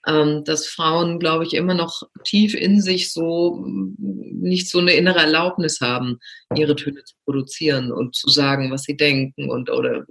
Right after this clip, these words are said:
ihre Behauptungen oder ihre Forderungen zu sagen. Ich bin da auch immer wieder unterwegs, mit Frauen in, in verschiedenen Kontexten zu arbeiten, in Kursen und im Einzelcoaching und so.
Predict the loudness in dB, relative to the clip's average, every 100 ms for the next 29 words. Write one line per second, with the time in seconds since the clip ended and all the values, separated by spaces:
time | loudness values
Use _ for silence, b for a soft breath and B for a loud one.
0 | -2 2 2 0 -6 -4 2 2 2 2
1 | 2 2 2 2 0 -2 -4 -4 -4 -6
2 | -6 -6 -6 -6 -6 -4 -4 B B B
3 | B B -6 -2 4 6 4 2 2 2
4 | 2 2 4 4 0 -6 -4 -2 -2 0
5 | -2 -2 -6 -6 -6 -2 0 0 -2 -2
6 | -2 -2 0 -2 -2 -4 2 2 2 -2
7 | -4 -8 -10 -10 -6 -4 -2 0 2 0
8 | 0 -4 -2 -4 4 6 6 4 -2 -2
9 | -4 -4 -4 -4 -4 -6 -4 -2 -2 -2
10 | -4 -4